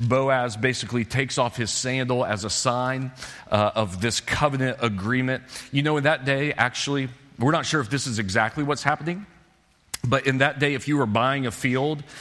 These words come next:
uh, somebody would stand there, and let's say I'm buying the field and you were selling the field to me.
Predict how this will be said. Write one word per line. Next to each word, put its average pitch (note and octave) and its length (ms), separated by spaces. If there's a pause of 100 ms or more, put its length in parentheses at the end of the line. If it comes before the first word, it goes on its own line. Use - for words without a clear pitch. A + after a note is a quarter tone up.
(240)
uh, A2 120
somebody D3 420
would B2+ 180
stand C#3 500
there, C3 380 (280)
and G#2+ 140
let's C3 160
say C#3 140
I'm B2+ 220
buying B2+ 260
the A2+ 60
field B2+ 300
and G#2+ 140
you B2+ 100
were A#2 100
selling B2 420
the A#2+ 80
field B2+ 320
to C3 100
me. C3 340